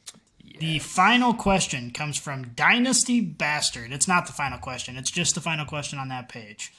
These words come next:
Speaker 1: So don't fret. We're not done yet.
Speaker 2: <laughs>
Speaker 1: Uh, Dynasty Bastard asks,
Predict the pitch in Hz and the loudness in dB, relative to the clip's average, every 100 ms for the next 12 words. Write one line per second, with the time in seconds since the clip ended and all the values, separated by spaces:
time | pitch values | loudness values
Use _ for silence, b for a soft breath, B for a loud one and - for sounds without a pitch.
0 | b - 120 117 151 180 - 170 131 120 | b -12 -12 -4 0 0 0 -2 -2 -2
1 | 147 151 156 - 160 - 151 135 - 156 | -2 2 2 2 -2 -2 -4 -4 -6 -12
2 | - 170 - _ - _ _ 143 131 123 | -12 -18 -18 _ -20 _ _ -4 -2 0
3 | 160 208 226 220 151 156 165 - 123 120 | 4 4 4 2 2 2 2 -2 -6 -6
4 | - 160 131 107 - - - | 4 4 4 0 -4 -2 -4